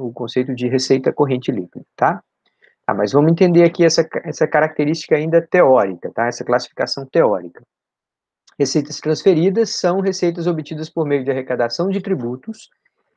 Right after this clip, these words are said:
e repassadas para outro ente político que as utilizará, isto é, são resultantes de transferência entre os entes da federação. Então, aqui a gente tá falando, obviamente, principalmente,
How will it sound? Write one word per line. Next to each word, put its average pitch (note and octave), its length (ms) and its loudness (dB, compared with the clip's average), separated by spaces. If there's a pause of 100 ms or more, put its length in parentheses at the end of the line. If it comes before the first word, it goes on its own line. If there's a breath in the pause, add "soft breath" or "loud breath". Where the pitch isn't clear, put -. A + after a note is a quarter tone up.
(160)
e F3 120 2
repassadas F3 1040 2
para E3+ 280 2
outro E3+ 440 0
ente C#3 400 -10 (260)
político F3 640 -2
que - 120 -4
as D#3+ 160 2
utilizará, F3+ 680 -2 (180)
isto C#3+ 240 -8
é, G#2 160 -2 (380)
são C#3 80 -8
resultantes D3 520 -4
de D3 120 -6
transferência E3 800 -2
entre F3 180 -8
os C#3 140 -8
entes C3 240 -6
da D3 120 -4
federação. D3 600 -6 (760)
Então, G2+ 160 -10
aqui A2 140 -8
a A2+ 40 -2
gente B2 200 -10
tá D3 100 -4
falando, D3+ 400 0
obviamente, C#3 1000 2 (100)
principalmente, B2+ 1080 -4